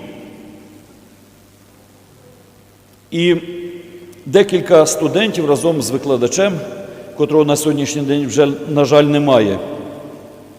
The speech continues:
коли всі бігали, щось з храму виносили, той ікони виносив, той там ще щось, утвар церковного облачення виносили з храму. Декілька студентів стали на порозі,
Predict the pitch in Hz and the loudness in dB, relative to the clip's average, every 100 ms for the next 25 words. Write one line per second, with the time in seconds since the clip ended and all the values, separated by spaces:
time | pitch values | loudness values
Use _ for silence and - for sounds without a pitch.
0 | - - - 151 156 151 147 147 185 160 | -20 -20 -2 2 4 2 0 -2 0 2
1 | 156 139 - - - - 175 - 175 180 | 2 0 -4 -12 -12 -4 -4 0 2 4
2 | 170 160 160 175 165 165 151 151 175 151 | 4 2 2 0 -2 -4 -4 0 2 2
3 | - 185 165 156 156 151 151 139 165 151 | 2 0 2 0 0 -2 -2 -6 -6 -4
4 | 139 117 - - - - 175 165 170 156 | -4 -6 -14 -18 -18 0 4 4 4 -4
5 | - 190 185 165 - 165 139 160 147 143 | -4 -4 2 2 2 -2 0 0 0 0
6 | 135 135 131 175 165 147 143 147 143 139 | 0 0 2 0 2 0 0 -2 -2 -4
7 | 127 143 170 165 151 - - - 147 156 | -4 2 4 4 0 -6 -12 0 0 2
8 | 156 - - 151 175 175 156 - 175 180 | 0 0 0 2 2 2 -4 4 4 6
9 | 170 160 165 151 147 143 170 | 4 6 6 6 6 6 2